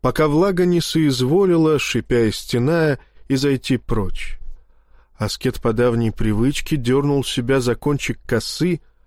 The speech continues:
и опустился на бревно в пяти шагах от кострища.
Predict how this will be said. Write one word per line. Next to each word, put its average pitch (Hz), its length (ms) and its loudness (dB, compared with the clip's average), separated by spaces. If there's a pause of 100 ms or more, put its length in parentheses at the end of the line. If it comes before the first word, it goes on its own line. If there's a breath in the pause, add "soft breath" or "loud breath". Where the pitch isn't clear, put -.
(380)
и 110 60 -2
опустился 185 680 0
на 170 120 2
бревно 139 460 0
в - 140 -8
пяти 127 260 -2
шагах 127 480 -2
от - 140 -6
кострища. 117 840 -6